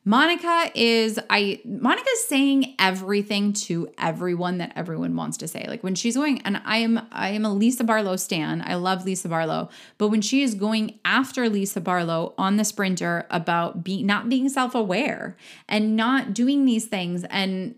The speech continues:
it being really open about the money and things, here's the, here's, she's saying all the things that nobody else wants to say about Lisa Barlow. Like, you look around, everyone's got a little smirk on their face. But Monica is saying all the things because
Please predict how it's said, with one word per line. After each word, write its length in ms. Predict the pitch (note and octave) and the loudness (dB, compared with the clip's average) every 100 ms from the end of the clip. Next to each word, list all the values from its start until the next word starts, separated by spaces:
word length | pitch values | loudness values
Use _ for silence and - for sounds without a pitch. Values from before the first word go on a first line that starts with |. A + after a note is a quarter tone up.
| - | -6
it 240 | F#3+ - _ | -6 -6 _
being 340 | - A#3 A3+ G#3+ | 2 4 4 2
really 380 | G#3 A3+ G#3+ - | 2 0 -2 -2
open 300 | G#3 G#3 G#3+ | -2 0 0
about 260 | G3+ G3 G3 | 0 0 -2
the 60 | |
money 300 | F#3 G3+ G#3+ | -2 0 0
and 140 | F#3+ G3+ | -2 -4
things, 360 | F3 F3 G3 | -4 -6 -4
here's 220 | C4+ C#4 | 0 0
the, 200 | C4 B3 - | 0 -4 -4
here's, 480 | - C4+ D4 C4+ - _ | -4 -2 -2 -6 -10 _
she's 220 | - C#4+ C4+ | -10 -6 -2
saying 240 | F4+ F#4 | -2 0
all 120 | D#4 | 0
the 80 | C4 | 0
things 240 | B3 A3+ | 0 -2
that 240 | G#3+ F#3 - | -2 -6 -4
nobody 280 | F#3+ F#3 F#3 | -4 -2 -2
else 200 | F3+ F3 | -4 -6
wants 160 | D#3+ | -8
to 100 | E3 | -8
say 320 | D#3+ D3 C#3+ - | -8 -8 -8 -10
about 300 | D#3+ D3+ - | -8 -8 -8
Lisa 220 | D#3 D3 | -10 -10
Barlow. 260 | C#3 F#2+ | -12 -14
Like, 220 | - E3+ G3 | -12 -8 -2
you 140 | A3+ | 0
look 200 | A#3 A#3+ | 0 0
around, 340 | A3+ F#3+ F3+ - | 0 0 -2 -2
everyone's 360 | F3+ F3 F3 F3 | -4 -4 -6 -4
got 120 | D#3+ | -6
a 40 | |
little 200 | D#3+ E3 | -6 -6
smirk 340 | E3 - E3 E3 | -8 -8 -8 -8
on 120 | D3 | -10
their 120 | D3+ | -10
face. 320 | - A2 - - | -12 -12 -10 -4
But 160 | F#3+ | 0
Monica 260 | G#3+ B3+ C4+ | 2 4 4
is 140 | B3+ | 2
saying 240 | A#3 G#3 F#3+ | 2 2 2
all 100 | F#3 | 0
the 80 | |
things 300 | F#3+ F3+ F3 | -2 -2 -4
because 400 | - F3+ F3+ F3 | -6 -6 -4 -4